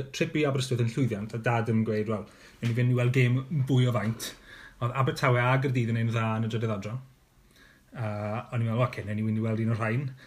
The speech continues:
Amlwg, dod o Gorllewin, bydde ti'n meddwl bydden ni'n mynd i weld Abertawe. Ond, yy, checo fixtures ar y penwythnos arbennig 'na, a oedd Abertawe yn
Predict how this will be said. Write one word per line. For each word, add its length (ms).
Amlwg, 320
dod 180
o 60
Gorllewin, 480
bydde 160
ti'n 160
meddwl 480
bydden 220
ni'n 100
mynd 180
i 60
weld 200
Abertawe. 400
Ond, 260
yy, 340
checo 320
fixtures 580
ar 100
y 60
penwythnos 340
arbennig 320
'na, 240
a 160
oedd 140
Abertawe 320
yn 220